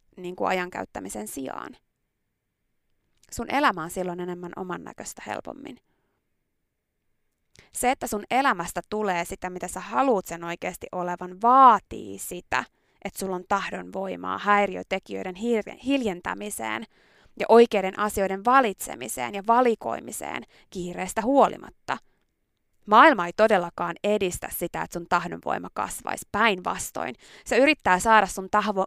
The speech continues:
tahdonvoimaa alas, saamalla sun huomion ja keskittymisen mitä ihmeellisempiin asioihin jatkuvasti joka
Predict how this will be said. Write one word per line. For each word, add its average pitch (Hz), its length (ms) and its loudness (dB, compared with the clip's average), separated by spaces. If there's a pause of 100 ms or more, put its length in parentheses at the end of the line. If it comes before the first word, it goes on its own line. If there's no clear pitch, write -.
(120)
tahdonvoimaa 185 880 4 (880)
alas, 247 500 8 (920)
saamalla 233 420 6
sun 208 220 -4
huomion 247 380 6
ja 185 80 -4
keskittymisen 202 680 -2
mitä 208 320 -2
ihmeellisempiin 190 880 -4
asioihin 190 460 -4
jatkuvasti - 840 0 (180)
joka 233 320 0